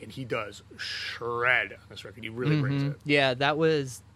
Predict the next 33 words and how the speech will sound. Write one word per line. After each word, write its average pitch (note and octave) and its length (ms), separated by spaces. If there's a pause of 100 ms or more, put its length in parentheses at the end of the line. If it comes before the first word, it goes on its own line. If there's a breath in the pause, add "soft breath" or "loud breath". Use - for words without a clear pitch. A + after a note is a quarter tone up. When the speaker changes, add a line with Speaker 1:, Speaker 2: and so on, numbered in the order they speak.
(340)
Speaker 2:
one F3 400
of F3+ 100
the E3 80
things D3+ 360
that C3 280
was B2+ 540
so - 400
surprising D3 1040 (360)
listening C#3+ 480
to C#3+ 160
it. C#3+ 120
Just, F3 260 (340 loud breath)
you C#3+ 80
know, A2+ 280 (580)
based D#3 360
off D3+ 300
of C3 400 (720)
his C3+ 120
solo B2+ 300
records, B2 460
based C3+ 320
off B2+ 280
of A#2+ 460
The A#2+ 60
Loved C#3 320
Ones. C3 580 (1040)
Didn't G#3+ 220
see C4 180
shit C#4 240
like A#3+ 180
that D4+ 220
coming, D3 540 (340)
but C#3+ 400